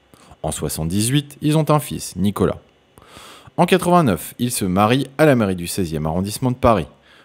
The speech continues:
Le couple ne se quittera plus jusqu'au décès de l'acteur. Alors qu'il avait pour projet de rejouer en quatre-vingt-treize avec son ami Michel Serrault, sans représentation de La Cage aux Folles,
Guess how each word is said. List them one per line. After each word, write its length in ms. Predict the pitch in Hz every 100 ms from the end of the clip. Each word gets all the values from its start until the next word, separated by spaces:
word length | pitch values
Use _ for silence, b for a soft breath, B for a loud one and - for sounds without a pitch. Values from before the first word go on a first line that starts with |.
| b
Le 100 | 107
couple 260 | - 101 95
ne 80 | 87
se 140 | -
quittera 400 | 73 143 135 92
plus 260 | - 113 113
jusqu'au 320 | 147 - 120
décès 240 | 101 -
de 60 | 95
l'acteur. 340 | 73 - - - _ _ _ _ B B B B B
Alors 340 | 208 190 190 -
qu'il 180 | 160
avait 220 | 135 131 139
pour 220 | 123 95
projet 360 | - 117 131
de 120 | 110 87
rejouer 420 | 82 98 104 92
en 100 | 76
quatre-vingt-treize 960 | 104 101 131 123 131 - 180 180 165 B B B
avec 240 | 170 156
son 200 | - 113
ami 240 | 104 101 98
Michel 360 | 98 - 90
Serrault, 520 | 78 - 123 135 160 - b b b
sans 320 | - - 175
représentation 920 | 98 135 143 135 113 101 104 95 95 78
de 80 |
La 100 | 71
Cage 260 | - 110 101
aux 120 | 107
Folles, 400 | - 147 143 139